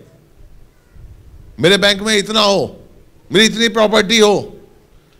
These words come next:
जब ये सारी चीजें होती हैं तो ये संसार की शांति है, जो कि संसार की शांति लिमिटेड है, सीमित है। संसार की शांति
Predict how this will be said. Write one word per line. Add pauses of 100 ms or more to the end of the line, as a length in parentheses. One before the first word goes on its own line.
(100)
जब
ये
सारी
चीजें
होती
हैं
तो
ये
संसार
की
शांति
है,
जो
कि
संसार
की
शांति
लिमिटेड
है, (1600)
सीमित
है। (1700)
संसार
की
शांति